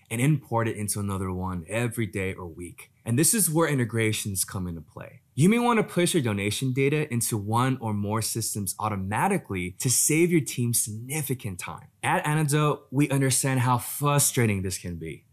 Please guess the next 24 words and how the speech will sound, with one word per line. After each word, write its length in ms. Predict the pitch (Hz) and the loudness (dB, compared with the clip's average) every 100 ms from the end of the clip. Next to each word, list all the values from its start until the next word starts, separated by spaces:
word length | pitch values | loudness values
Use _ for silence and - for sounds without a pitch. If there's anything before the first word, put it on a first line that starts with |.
| _ _ - | _ _ -2
which 240 | 131 160 | 0 2
is 160 | 139 135 | 2 2
why 280 | 143 139 | 2 2
we 220 | 131 117 139 | 2 2 2
want 300 | 139 131 123 | 4 2 0
to 140 | 107 | -4
be 120 | 101 | -4
fair 540 | 87 - 131 123 127 123 | -4 -4 0 2 4 2
with 200 | 107 101 | 0 -6
our 100 | 90 | -8
customers. 680 | 92 85 85 87 - - - | -8 -10 -10 -14 -16 -16 0
We 100 | 139 | 2
have 100 | 208 | 4
a 40 | 220 | 4
standard 540 | - - 123 147 131 | 2 2 2 2 2
practice 520 | 107 113 - 139 - - | 0 0 2 2 2 -2
of 160 | 95 | -4
migrating 460 | 101 104 113 131 123 | 0 0 2 2 2
customers 600 | 127 123 - 127 120 - | 0 -2 0 0 0 -2
with 160 | 107 | -4
more 140 | 104 104 | -4 -2
than 160 | 101 | -2
a 80 | 92 | -4
hundred 540 | - - 139 151 160 | -6 -2 -2 0 -2